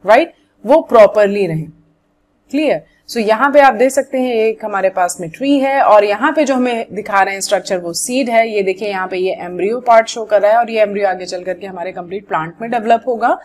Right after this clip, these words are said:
ये outer layer होती है, that is the seed coat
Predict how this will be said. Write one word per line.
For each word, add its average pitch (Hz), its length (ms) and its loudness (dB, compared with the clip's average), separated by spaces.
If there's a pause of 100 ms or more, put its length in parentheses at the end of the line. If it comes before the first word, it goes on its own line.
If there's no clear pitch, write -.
(420)
ये 320 140 4
outer 302 320 6
layer 285 260 2
होती 277 280 -4
है, 269 220 -6 (400)
that 196 240 2
is 208 80 -10
the 202 100 -6
seed 277 400 0
coat 254 280 2